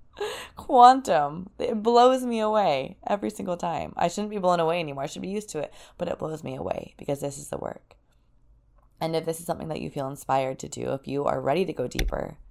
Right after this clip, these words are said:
and you want to have these quantum shifts in your reality, you can apply to work one-on-one with me. I have a few different options available. I'm opening two more spaces right now.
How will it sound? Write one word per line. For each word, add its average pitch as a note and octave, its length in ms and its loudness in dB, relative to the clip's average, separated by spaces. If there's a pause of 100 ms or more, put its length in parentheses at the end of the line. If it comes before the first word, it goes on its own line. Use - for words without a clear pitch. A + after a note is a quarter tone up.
(580)
and E3 100 -4
you D#3 80 0
want E3 200 4
to F#3+ 80 -4
have D3 160 0
these C#3+ 160 -6
quantum B2+ 320 -8
shifts - 320 -10
in B2+ 80 -10
your A#2+ 100 -8
reality, B1+ 640 -10 (1160)
you D#3+ 140 -8
can D#3 140 -4
apply C#3 640 0
to D#3+ 100 -10
work C#3 220 -8
one-on-one C3 400 -4
with C#3 180 -14
me. C3+ 360 -10 (920)
I C#3+ 80 -4
have C#3 80 -2
a B2+ 80 -8
few C#3+ 140 -8
different C#3 260 -8
options C3+ 420 -10
available. C3 600 -10 (1700)
I'm C#3+ 240 -4
opening C3+ 400 -6
two - 240 -10
more D3+ 180 -6
spaces - 520 -12
right - 160 -6
now. F#3 320 -8